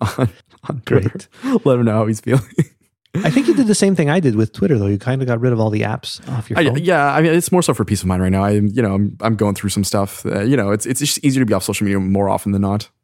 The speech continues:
Speaker 2: Social media has been, uh, terrible in many ways lately.
Speaker 1: I mean, like, it's, it's been gr-, great and liberating in a lot of ways, but it's also been exhausting to a level that, like, has been detrimental to me, I think.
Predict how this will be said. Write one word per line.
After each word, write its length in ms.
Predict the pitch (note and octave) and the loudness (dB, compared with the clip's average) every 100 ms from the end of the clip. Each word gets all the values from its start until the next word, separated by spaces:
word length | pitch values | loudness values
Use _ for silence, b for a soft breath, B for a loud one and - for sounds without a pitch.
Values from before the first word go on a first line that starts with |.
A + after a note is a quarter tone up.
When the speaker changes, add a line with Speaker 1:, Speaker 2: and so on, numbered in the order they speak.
| - | -4
Speaker 2:
Social 320 | E3 D3 D#3 | -2 0 0
media 240 | D3 C#3+ | 2 2
has 100 | B2 | 0
been, 360 | G#2+ G#2+ G#2 G#2 | 0 -2 -2 -2
uh, 680 | G2+ G2 F#2+ - - A#2+ - _ - D3 - | -6 -8 -8 -12 -14 -16 -18 _ -20 -18 -6
terrible 340 | G2 F2+ F2 | -4 -4 -4
in 60 | F#2 | -6
many 160 | F#2 | -6
ways 300 | F#2 F#2+ G2 | -6 -8 -8
lately. 180 | - - | -12 -2
Speaker 1:
I 40 | E3+ | 2
mean, 160 | G3 | 4
like, 100 | F#3+ | 2
it's, 200 | E3+ E3 - | 0 -2 -2
it's 120 | C3+ | 0
been 180 | C#3+ G#2+ | 2 0
gr-, 240 | - B2 | -2 -4
great 200 | G#2 B2+ | 0 2
and 80 | D3 | 2
liberating 300 | A#2 B2 G#2 | 2 2 2
in 60 | G2 | 2
a 40 | |
lot 80 | G2 | 2
of 60 | |
ways, 140 | A2+ A#2+ | 2 2
but 60 | G2+ | 0
it's 80 | |
also 160 | G2 F#2 | 0 0
been 280 | G2 F#2+ G2 | 0 0 -2
exhausting 480 | F#2+ F2 F#2 - F#2+ | -4 -2 -4 0 -2
to 160 | - G2 | 0 -2
a 20 | |
level 220 | F#2+ F#2 | -2 -2
that, 140 | F2+ - | -4 -4
like, 220 | A2 - | -6 -6
has 280 | F#2 F#2 F2 | -4 -2 -2
been 200 | G2 F#2+ | -2 -2
detrimental 480 | F#2+ G2 G2+ - | -2 -4 -4 -6
to 140 | G2+ - | -6 -6
me, 80 | E2+ | -6
I 60 | |
think. 300 | - - - | -4 -6 -8